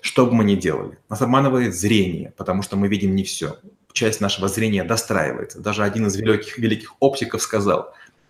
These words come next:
посмотрев на модель глаза в какой-то момент, "Если бы я был приёмщиком, я бы никогда не купил это изделие".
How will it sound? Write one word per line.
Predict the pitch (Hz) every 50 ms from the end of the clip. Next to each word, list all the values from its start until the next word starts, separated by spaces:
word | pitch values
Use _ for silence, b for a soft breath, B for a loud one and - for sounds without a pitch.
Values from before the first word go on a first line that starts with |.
| _ _
посмотрев | - 110 - 113 110 110 104 -
на | 104
модель | 98 101 98 104 98 95
глаза | 101 101 90 - 85
в | -
какой-то | - - 104 - 98
момент, | 101 101 98 82 73 71 - _
"Если | 98 104 110 110 -
бы | 110 107 113
я | 107 117 107
был | 95 87 98 87 87 - _
приёмщиком, | 107 98 95 107 139 170 170 147 - - - - 85
я | 92 101 -
бы | 107
никогда | 101 98 110 107
не | 104
купил | - 104 - - 92
это | 90 - 90
изделие". | 92 90 82 - - - - -